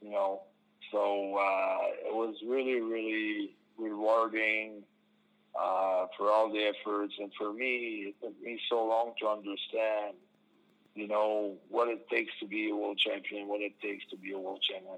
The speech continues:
You know, I always ask my question, like, I was asking that question to myself throughout my career. What is it gonna take? You know, what is, what is about, you know, telling the stories,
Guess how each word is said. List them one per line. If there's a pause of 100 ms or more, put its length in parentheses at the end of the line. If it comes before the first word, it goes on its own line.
(100)
You
know,
I
always
ask
my (120)
question,
like, (500)
I
was
asking
that
question
to
myself (380)
throughout
my (100)
career. (560)
What
is
it
gonna
take?
You
know,
what
is, (1160)
what
is (140)
about, (180)
you
know, (720)
telling
the
stories,